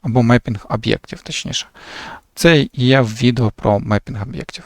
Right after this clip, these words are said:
Тут дуже все просто, ми вказуємо, який клас повинен, а, бути співвідношений до якої таблиці, і які поля, long,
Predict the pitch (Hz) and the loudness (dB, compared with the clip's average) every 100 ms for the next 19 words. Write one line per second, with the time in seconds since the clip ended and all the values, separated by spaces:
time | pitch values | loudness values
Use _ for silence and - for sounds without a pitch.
0 | _ 170 123 - 139 113 - - 117 - | _ -8 -8 0 0 0 -4 -6 -4 0
1 | 208 - 113 117 - 107 - 127 123 120 | 0 0 -6 -4 -2 -2 -2 -6 0 0
2 | - - - 90 208 - 110 120 160 147 | 0 -6 0 2 2 0 -2 0 0 -2
3 | 143 - - - - - 131 110 117 151 | -6 -16 -20 -20 -20 -6 -2 0 0 -2
4 | - 143 - - 120 143 139 120 110 131 | 0 -2 -2 -2 0 0 0 -2 2 2
5 | 110 - 110 - - 113 107 - - 123 | 2 2 0 0 -2 -6 -6 -8 -4 -2
6 | 110 - - 110 151 247 240 _ - - | -2 -6 0 0 2 0 -2 _ -20 -20
7 | _ _ - 139 196 | _ _ -2 0 2